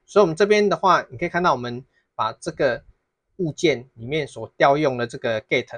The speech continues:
product data，哦，取出来的这些产品项目的这些集合呢，我们放到我们这个 view 的这个方法，哦，这个括号里面。那这样的话呢，我们就可以使用这个检视模型的方式呢，哦，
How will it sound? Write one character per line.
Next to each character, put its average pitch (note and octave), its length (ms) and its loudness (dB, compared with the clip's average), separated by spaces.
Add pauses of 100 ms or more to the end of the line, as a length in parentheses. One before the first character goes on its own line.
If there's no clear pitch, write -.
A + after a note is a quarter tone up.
(140)
product C3 360 0
data， B2+ 340 -6 (140)
哦， D3 120 -20 (320)
取 - 160 -16
出 - 140 -2
来 D3 80 6
的 B2+ 100 4
这 C#3 120 -8
些 C#3 220 -2
产 B2 240 -10
品 - 220 -18
项 C3 200 -4
目 B2+ 120 -6
的 A2+ 60 -8
这 A#2+ 80 -12
些 C3 120 -6
集 A#2+ 240 -14
合 A#2+ 140 -8
呢， G#2 280 -14
我 A#2 60 -16
们 A2 240 -14 (560)
放 D3 160 -2
到 D#3 140 6
我 B2 40 2
们 A#2 140 -6
这 - 80 -16
个 C3 220 0 (340)
view D#3+ 200 0
的 B2+ 120 0
这 B2+ 120 -8
个 C3+ 100 -2
方 C3+ 220 -4
法， A2 260 -8
哦， - 180 -20
这 - 120 -20
个 A2+ 160 -8
括 A#2+ 120 -2
号 B2 180 0
里 G2 120 -16
面。 A2 300 -10 (240)
那 C#3+ 100 -6
这 - 100 2
样 A3 80 6
的 F3 80 -2
话 F3+ 160 2
呢， D#3 140 0
我 B2 60 -2
们 A#2+ 100 -10
就 D3 80 -10
可 E3+ 120 0
以 C3 140 0
使 - 220 -14
用 B2+ 260 -4 (220)
这 - 100 -20
个 A#2+ 320 -4 (260)
检 - 180 -14
视 - 200 -8
模 A2+ 240 -6
型 G#2+ 160 -14
的 A2+ 60 -12
方 B2 200 -8
式 B2 140 -12
呢， A2 180 -10
哦， A2 180 -14